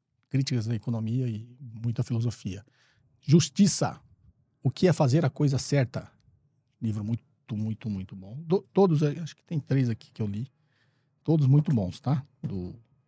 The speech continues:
Michael Sandel. Gessé de Souza, A Elite do Atraso. Muito bom. Os Engenheiros do Caos.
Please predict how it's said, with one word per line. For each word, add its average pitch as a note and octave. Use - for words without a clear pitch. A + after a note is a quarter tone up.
Michael A2+
Sandel. F#2+
Gessé D3+
de C#3+
Souza, F3+
A C#3+
Elite C#3+
do C#3+
Atraso. C#3+
Muito A#2
bom. D3
Os D3+
Engenheiros E3+
do D#3
Caos. -